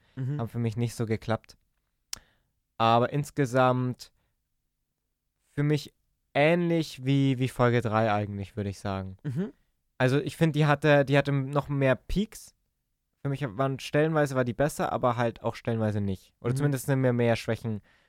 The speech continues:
Speaker 2: aufgefallen.
Speaker 1: Mhm. Ja. Also ich fand sie, möchtest du Punkte geben?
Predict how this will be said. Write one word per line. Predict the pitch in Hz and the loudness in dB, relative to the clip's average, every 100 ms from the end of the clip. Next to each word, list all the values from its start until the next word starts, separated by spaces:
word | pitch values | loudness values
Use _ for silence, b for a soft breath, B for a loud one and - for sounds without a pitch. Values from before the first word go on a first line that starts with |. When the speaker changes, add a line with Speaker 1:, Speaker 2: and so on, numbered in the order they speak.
| b _ _ | b _ _
Speaker 2:
aufgefallen. | 101 - 92 - 117 117 - | -6 -6 -14 -14 -16 -14 -10
Speaker 1:
Mhm. | 127 151 - _ _ _ _ _ _ - | -8 -8 -12 _ _ _ _ _ _ -14
Ja. | 107 110 _ _ _ _ _ _ _ | -14 -14 _ _ _ _ _ _ _
Also | 143 156 | -2 0
ich | 180 214 | 0 -4
fand | - 208 208 | -2 -2 -2
sie, | - 208 202 185 _ _ _ | -6 -8 -8 -10 _ _ _
möchtest | - 190 - - | -2 -2 0 -4
du | |
Punkte | - 262 277 104 | 2 0 0 -10
geben? | 92 90 | -12 -14